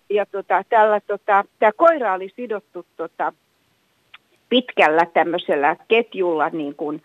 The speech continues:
se taisi olla silloin peräti tammi. Ja sillä oli iso vati ruokaa ja vettä.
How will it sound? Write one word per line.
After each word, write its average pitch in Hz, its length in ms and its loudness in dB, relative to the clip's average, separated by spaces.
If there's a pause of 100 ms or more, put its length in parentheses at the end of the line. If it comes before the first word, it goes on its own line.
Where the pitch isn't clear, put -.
(280)
se 208 280 0
taisi 269 320 2
olla 285 240 0
silloin 208 440 -4
peräti 180 560 -4
tammi. 170 560 0 (460)
Ja 180 140 4 (140)
sillä 269 260 2
oli 202 240 -2
iso 269 260 0
vati 165 300 -6
ruokaa 247 680 2
ja 175 200 -2
vettä. 226 480 -2